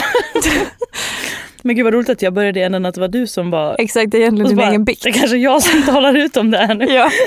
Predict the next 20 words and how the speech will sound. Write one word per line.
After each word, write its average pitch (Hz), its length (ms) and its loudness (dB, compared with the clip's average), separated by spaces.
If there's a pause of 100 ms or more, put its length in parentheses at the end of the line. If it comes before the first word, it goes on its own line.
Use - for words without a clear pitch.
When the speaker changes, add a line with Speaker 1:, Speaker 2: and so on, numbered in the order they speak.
(680)
Speaker 1:
Ah. 294 840 4
Speaker 2:
Bra. 208 400 0
Speaker 1:
Men 233 120 -2
jag 269 160 2
respekterar 269 880 -2
varelser 185 720 -2
och 196 200 -2
det 202 120 -6
är 214 120 -2
kanske 233 280 -4
just 233 220 -4
Speaker 2:
Absolut, 202 200 0
Speaker 1:
faktiskt 202 320 -4
därför 226 240 0
jag 190 100 0
Speaker 2:
absolut. 220 180 -2
Speaker 1:
inte 190 120 -8
kastar 190 340 -6
mig 185 160 -4
över. 165 360 -4